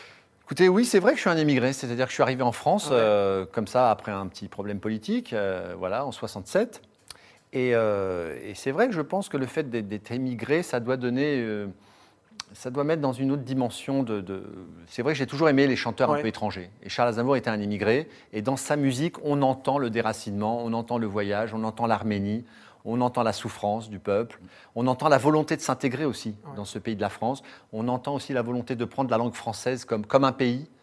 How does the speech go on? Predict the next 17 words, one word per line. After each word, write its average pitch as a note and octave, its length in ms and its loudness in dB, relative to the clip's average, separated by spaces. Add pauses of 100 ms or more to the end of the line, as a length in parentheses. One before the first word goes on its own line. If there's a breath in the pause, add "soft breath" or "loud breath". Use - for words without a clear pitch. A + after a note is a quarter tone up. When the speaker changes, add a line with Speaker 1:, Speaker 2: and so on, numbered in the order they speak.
(480 soft breath)
Speaker 1:
Et A2 60 -10
d'ailleurs, A#2 360 6
il G#2 200 -2
l'a G#2 120 0
tellement B2+ 320 -2
fait D#3 180 -2
que A#2+ 140 -8
Charles A#2+ 320 -4 (100)
Aznavour, A#2 360 -6
c'est - 120 -8
le G#2 180 -6
chanteur G#2+ 360 -12
français A2+ 300 -10
le B2 60 -6
plus A#2 240 -8
international. A#2 800 -2
Speaker 2:
Ouais. C#3+ 60 -14